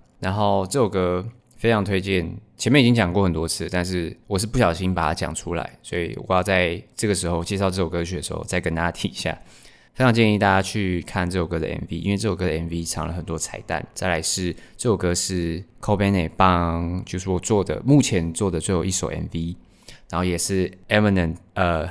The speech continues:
少数在这几年来拍的其中一支M V，然后还有入境的M V，然后还找来Doctor Dre，还找来了 Tyson，藏了很多 Eminem 才有的小彩蛋，然后打破了，又打破了一个世界纪录。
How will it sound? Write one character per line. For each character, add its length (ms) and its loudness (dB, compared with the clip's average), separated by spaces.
少 300 2
数 400 4
在 180 6
这 160 2
几 140 0
年 180 -2
来 160 -2
拍 240 0
的 180 0
其 160 -4
中 80 -2
一 40 0
支 120 -2
M 220 -2
V， 240 0
然 120 -2
后 60 -4
还 80 2
有 60 4
入 180 0
境 160 2
的 80 4
M 260 2
V， 300 0
然 120 -6
后 200 0
还 140 2
找 160 2
来 160 2
Doctor 300 -4
Dre， 360 2
还 140 -2
找 160 -2
来 80 0
了 120 -4
Tyson， 680 -4
藏 240 -4
了 80 0
很 200 -4
多 520 0
Eminem 400 2
才 140 0
有 100 4
的 80 0
小 160 -2
彩 220 -2
蛋， 500 2
然 140 -14
后 560 -4
打 120 6
破 200 8
了， 240 8
又 80 2
打 120 6
破 140 6
了 40 8
一 20 4
个 80 2
世 120 -2
界 140 4
纪 220 0
录。 360 4